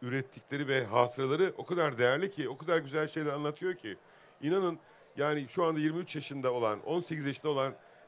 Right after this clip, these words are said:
kuşaklar, kardeşlerimiz, evlatlarımız, onların hakikaten o sözlerine o kadar ihtiyaç duyarlar ki, duyacaklardır ki. Hep olsa keşke. Hep diyorum ya, derslerde de okulsa böyle çınar altı sohbetleri yapılsa.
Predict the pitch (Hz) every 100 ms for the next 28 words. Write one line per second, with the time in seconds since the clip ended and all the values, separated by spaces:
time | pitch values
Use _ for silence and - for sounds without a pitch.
0 | - - 123 127 123 127 120 110 - -
1 | - - 113 117 117 - 117 120 113 -
2 | 110 120 117 127 120 151 - - - -
3 | - - 147 156 190 180 175 151 156 160
4 | - - - - 139 - 156 135 143 139
5 | 143 156 170 156 139 - 156 170 - -
6 | 113 123 143 160 190 - 135 117 127 131
7 | 139 180 180 135 92 90 85 - - _
8 | _ _ - 175 175 147 143 175 156 110
9 | - 92 - - - 170 - 180 208 160
10 | 107 - - - - 156 156 - 160 180
11 | 180 - 156 - 160 156 175 139 - 160
12 | 156 131 131 - 123 120 123 127 131 98
13 | 87 78 76